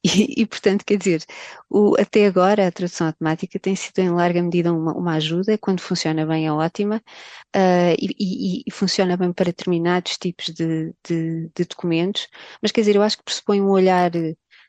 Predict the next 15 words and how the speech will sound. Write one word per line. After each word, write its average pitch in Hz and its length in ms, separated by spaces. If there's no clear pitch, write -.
ah, 170 300
e 180 100
um 190 60
discernimento 190 640
humanos 185 540
que - 80
saibam 190 360
distinguir 196 560
quando 190 220
é 190 60
que, 175 800
como 214 300
usá-la, 190 560
quando 202 280
usá-la. 185 680